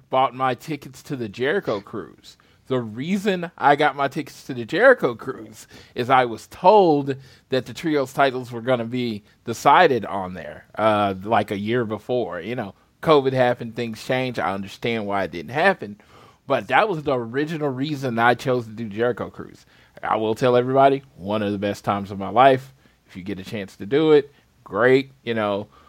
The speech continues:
why, there's the videos out there, but dude, when you live in it and you're, you're around everybody and seeing everybody and wrestlers just walking past you in the hall, I will tell you, it's pretty epic.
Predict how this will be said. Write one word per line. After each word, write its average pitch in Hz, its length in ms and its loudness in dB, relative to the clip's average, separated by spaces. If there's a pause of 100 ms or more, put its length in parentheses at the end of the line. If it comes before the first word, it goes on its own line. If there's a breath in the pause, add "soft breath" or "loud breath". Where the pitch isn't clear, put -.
(140 soft breath)
why, 113 240 2
there's 113 260 0
the 110 100 -4
videos 135 480 2
out 135 220 4
there, 139 180 4
but 104 300 -6
dude, 113 260 -4
when 104 160 -6
you 127 160 -6
live 123 420 4
in 117 220 0
it 127 200 0
and 101 200 -2
you're, 101 460 -2
you're 95 160 -2
around 117 480 2
everybody 120 580 2
and 87 140 -14
seeing 131 380 -4
everybody 120 500 0
and 92 100 -12
wrestlers 113 420 -6
just 95 200 -16
walking 117 360 2
past 117 360 -2
you 120 80 -6
in 110 80 -8
the 104 60 -8
hall, 113 400 2 (540 soft breath)
I 101 180 4
will 104 140 -2
tell 104 240 0
you, 90 100 -6
it's - 220 -20
pretty 127 320 2
epic. - 360 -8